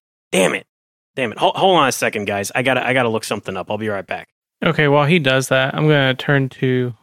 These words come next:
Speaker 2: fa-, the father. And I was like, "Father, um, I need to get a message to,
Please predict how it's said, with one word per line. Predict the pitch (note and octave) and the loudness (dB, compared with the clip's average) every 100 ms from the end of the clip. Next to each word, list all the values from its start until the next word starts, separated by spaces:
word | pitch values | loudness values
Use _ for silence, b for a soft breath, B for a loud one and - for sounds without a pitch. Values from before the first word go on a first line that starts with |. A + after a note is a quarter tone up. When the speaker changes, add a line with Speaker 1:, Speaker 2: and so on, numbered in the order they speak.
| - | -4
Speaker 2:
fa-, | C3 - | -4 -2
the | C#3 | -2
father. | C3 B2+ B2+ B2+ B2+ _ _ - - | 2 0 0 -6 -8 _ _ -16 -6
And | C3+ | -4
I | |
was | C3 | -2
like, | B2+ B2+ | -2 -4
"Father, | - D3 C#3 C3+ C3 B2 _ _ _ | -2 0 2 4 2 -2 _ _ _
um, | C3 B2+ B2 B2+ | -4 -2 -2 -4
I | D3 | 0
need | D3+ D3+ | 2 2
to | |
get | C#3 | 2
a | C3+ | 0
message | C3 C3 C#3+ B2 - - | 0 0 0 0 -2 -4
to, | - B2+ A#2+ A#2+ A#2+ A#2+ A#2+ | 0 2 4 2 0 -2 -4